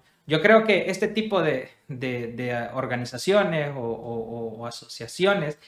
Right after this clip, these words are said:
que ya agrupan empresas salvadoreñas sería una buena manera de, de, de entrar, ah, para acceder a, a todo, pues, este talento que, que está aquí, eh, en formación, digamos. Pues bueno,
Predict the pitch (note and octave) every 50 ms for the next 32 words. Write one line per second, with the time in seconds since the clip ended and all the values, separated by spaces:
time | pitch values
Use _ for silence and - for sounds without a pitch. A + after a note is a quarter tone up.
0 | _ _ - B2 A#2+ C#3 C#3+ D3+ D3 C3+ D3+ F3+ G3 G3+ - - C3+ A#2+ A2+ A2
1 | A2 - - - A2+ - D#3+ E3 D#3+ D#3 C3 - B2+ A#2+ A#2+ A2 A#2+ B2+ D3 F3+
2 | G3 G3+ G3+ - - - - - _ _ - C3+ B2+ C3+ D3+ D3+ C#3+ C3+ C#3 D3
3 | C#3+ C#3+ C3+ B2+ B2 A#2+ C3 C3+ C3+ B2+ A#2+ A2 G#2+ G2+ G#2 - - _ _ -
4 | A#2 G#2+ A#2+ A2+ A2+ A2 A#2 A#2+ A#2 A#2 A#2 A#2 A#2 D3+ D#3 E3 F3+ G#3+ A3 A3
5 | - - - - _ _ _ _ - A#2+ A#2+ A#2+ A#2 A#2 A2 A2+ - B2+ A#2 A#2
6 | A#2 A#2 A2+ - - C3 A#2+ C3+ C#3+ C#3+ B2 A2 G#2+ A2 - A2+ - _ - B2+
7 | B2 A#2+ A#2 A2+ A2 G#2+ G#2+ - _ _ _ _ B2 A#2+ A#2+ B2+ C3 B2+ - -
8 | B2+ A#2 A2+ A2+ A2+ - A#2+ A#2+ B2 C#3 D3 C#3 A2+ - - G#2+ - _ _ _
9 | _ _ _ _ _ - A#2 A2+ A2+ A2 - - - - - _ - - A#2 A#2+
10 | - - - B2+ B2 A#2+ A#2+ - - C3+ B2+ A#2+ A#2 A2 G#2 G#2 G#2 - - _
11 | _ _ _ - _ - A2+ A2 A2 G#2+ A2 G#2+ A2 A#2+ B2 B2 - - B2 A2+
12 | G#2+ G#2+ - - - D#3+ C#3 A#2 G#2+ G#2+ G#2 G#2 A2+ G#2+ - - _ _ _ _
13 | _ _ _ _ _ _ _ _ _ _ _ _ _ _ _ _ _ - - _
14 | _ _ _ _ _ _ - E3+ E3+ F3 E3+ E3+ G#3 A#3 A#3 G#3 F3 D#3 D3+ C#3+
15 | C#3 - -